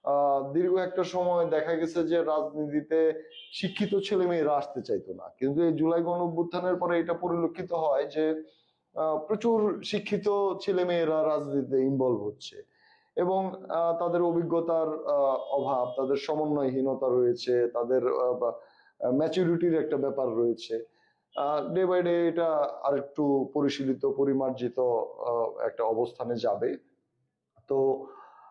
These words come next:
আহ, আপনার জেলা, আপনার শহরটাকে নিয়ে, আহ, আহ, কি করার ইচ্ছা আছে এবং আপনি যদি দর্শকদের উদ্দেশ্যে কিছু বলতে চান তাহলে একটু বলতে পারেন।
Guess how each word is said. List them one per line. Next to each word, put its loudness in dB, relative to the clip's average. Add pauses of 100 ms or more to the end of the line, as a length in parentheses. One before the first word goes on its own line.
আহ, -2
আপনার -2
জেলা, 2
আপনার -2
শহরটাকে 0
নিয়ে, 0
আহ, 0
আহ, 0 (100)
কি -2
করার 0
ইচ্ছা -4
আছে 0
এবং 0
আপনি -2
যদি 0
দর্শকদের 0
উদ্দেশ্যে 0
কিছু -12
বলতে -2
চান -2
তাহলে 2
একটু -2
বলতে -2
পারেন। -18